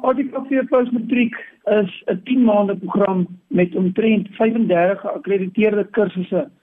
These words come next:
wat studente deur die jaar doen wat avontuur as medium gebruik word om die student te groei en ontwikkel. Postmatriek bied 'n veilige platform vir elke student op die veilige oorde van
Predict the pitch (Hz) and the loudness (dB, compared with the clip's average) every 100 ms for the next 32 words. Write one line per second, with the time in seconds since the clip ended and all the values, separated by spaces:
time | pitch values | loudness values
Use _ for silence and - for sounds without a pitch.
0 | _ _ _ - 165 - 196 180 196 202 | _ _ _ -2 -2 0 0 2 2 0
1 | 185 185 226 220 202 185 196 190 165 202 | 0 2 2 2 2 2 2 0 2 4
2 | 196 190 - _ _ _ - 160 160 - | 4 2 -4 _ _ _ -2 2 0 -2
3 | - _ _ _ _ 202 214 196 - 247 | -16 _ _ _ _ 0 0 0 2 2
4 | 226 202 180 165 185 214 233 208 208 165 | 2 0 -2 0 2 4 2 2 -2 0
5 | 156 165 156 170 165 - _ _ _ _ | 0 0 0 2 2 -2 _ _ _ _
6 | 226 247 226 - 180 180 208 170 175 170 | 2 4 4 2 -2 -4 -2 2 2 2
7 | 185 175 208 202 185 208 175 151 156 165 | -2 0 2 4 4 2 2 2 0 -2
8 | 143 117 _ _ _ _ _ _ 196 220 | -6 -8 _ _ _ _ _ _ 0 0
9 | 226 226 - 226 220 156 196 196 - 190 | 0 -2 -2 -4 -4 0 0 0 -2 -2
10 | 226 254 247 226 226 196 190 190 185 180 | 0 2 0 -4 -2 0 0 -2 0 2
11 | 170 185 190 196 233 220 208 175 175 - | 2 0 0 0 0 -2 0 2 0 0
12 | - 226 226 170 180 208 202 202 190 - | 0 0 -2 -2 -2 0 0 -2 -4 0
13 | 208 185 185 185 165 | 2 2 0 0 -2